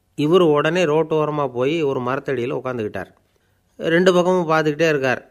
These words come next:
யாராவது வர்றாங்களான்னு. கொஞ்ச நேரத்துல ஒருத்தர் வந்தார், இவருக்கு தெரிஞ்சவர். "என்னங்க இந்த நேரத்துல இங்க உட்காந்துருக்குறீங்கன்னு?" கேட்டார் அவர். "அதோ அந்த கருங்கல்" அப்படின்னு சுட்டி காட்டினார்.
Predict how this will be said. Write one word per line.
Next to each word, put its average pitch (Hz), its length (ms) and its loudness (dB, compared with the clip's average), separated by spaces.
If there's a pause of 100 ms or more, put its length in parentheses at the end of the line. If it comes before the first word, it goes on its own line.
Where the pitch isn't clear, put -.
(160)
யாராவது 151 460 0
வர்றாங்களான்னு. 123 680 -2 (260)
கொஞ்ச 165 260 -2
நேரத்துல 156 440 -2
ஒருத்தர் 120 200 -4
வந்தார், 117 500 -4 (100)
இவருக்கு 123 420 -2
தெரிஞ்சவர். 117 480 -2 (460)
"என்னங்க 170 380 -2
இந்த 139 200 -2
நேரத்துல 135 680 -2 (420)
இங்க 135 220 -2
உட்காந்துருக்குறீங்கன்னு?" 113 760 -2
கேட்டார் 98 400 -8
அவர். 87 220 -12 (520)
"அதோ 135 380 -4
அந்த 131 140 -4
கருங்கல்" 127 680 -4 (160)
அப்படின்னு 117 380 -4
சுட்டி 110 240 -10
காட்டினார். 98 460 -8